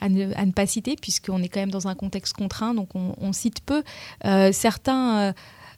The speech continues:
moi, c'est, je, je leur, je dis souvent que leur démarche, elle oscille entre, euh,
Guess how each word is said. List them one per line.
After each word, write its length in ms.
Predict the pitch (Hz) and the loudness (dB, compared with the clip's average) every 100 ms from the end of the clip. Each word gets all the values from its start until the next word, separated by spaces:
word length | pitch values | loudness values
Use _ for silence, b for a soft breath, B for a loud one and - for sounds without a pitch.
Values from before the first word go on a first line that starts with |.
| _ - - | _ -20 0
moi, 160 | 208 247 | 4 4
c'est, 240 | - - | 2 -2
je, 280 | 196 214 208 | 0 2 2
je 380 | 202 - 196 202 | 0 -4 -4 0
leur, 160 | 208 202 | 0 -2
je 100 | 226 | -4
dis 120 | 185 208 | -2 0
souvent 280 | - 233 | 0 0
que 120 | 262 240 | 2 4
leur 280 | 202 190 | 6 4
démarche, 360 | 185 214 240 - | 4 2 2 0
elle 120 | 214 | 0
oscille 320 | 202 - 247 | 2 0 0
entre, 260 | 220 190 - | 0 0 2
euh, 240 | 196 180 | 4 4